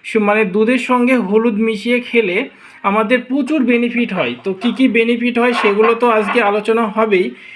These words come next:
এইবার এর সঙ্গে যদি আমরা একটা সামান্য রেমেডি, অর্থাৎ হামদর্দ কোম্পানির এখানে দেখুন পঞ্চাশ এমএল এর একটা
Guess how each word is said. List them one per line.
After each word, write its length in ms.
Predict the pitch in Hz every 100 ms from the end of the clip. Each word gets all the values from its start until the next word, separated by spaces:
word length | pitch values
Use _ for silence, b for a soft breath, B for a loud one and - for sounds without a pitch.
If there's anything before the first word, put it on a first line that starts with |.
| B
এইবার 360 | 220 233 269 262
এর 180 | 190 233
সঙ্গে 420 | - 262 262 262
যদি 280 | 240 247 262
আমরা 320 | 240 240 247
একটা 200 | 247 262
সামান্য 540 | - 226 214 233 247
রেমেডি, 640 | 262 240 240 233 180 151 185
অর্থাৎ 460 | 196 202 202 240 240
হামদর্দ 580 | 202 220 220 226 247 233
কোম্পানির 440 | 247 240 240 240 233
এখানে 340 | 220 233 226
দেখুন 360 | 226 226 247 392 B B B _
পঞ্চাশ 420 | 214 233 254 254
এমএল 280 | 254 240 240
এর 120 | 247
একটা 380 | 233 226 247